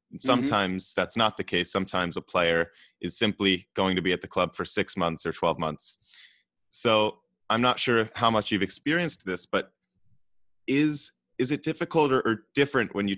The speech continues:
Speaker 1: when you form relationships with the players that are only going to be there for six months? Is it,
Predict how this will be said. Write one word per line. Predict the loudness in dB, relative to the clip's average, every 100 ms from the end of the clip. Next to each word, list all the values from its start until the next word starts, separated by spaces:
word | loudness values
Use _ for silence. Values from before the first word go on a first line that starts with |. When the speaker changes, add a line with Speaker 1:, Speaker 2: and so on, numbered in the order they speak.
| -6
Speaker 1:
when | -4
you | -4
form | 0 0 2
relationships | 2 2 0 -4 -6 -8 -4
with | -4 -4
the |
players | -4 0 2 2 0 -2
that | 0 0 -4 _ _ _ 0
are | 4 4
only | 4 2
going | 2 0
to | 0
be | 0
there | 0
for | -2 -4
six | -6 -4
months? | -2 -2 -4 -10 -6
Is | -4
it, | -2 -4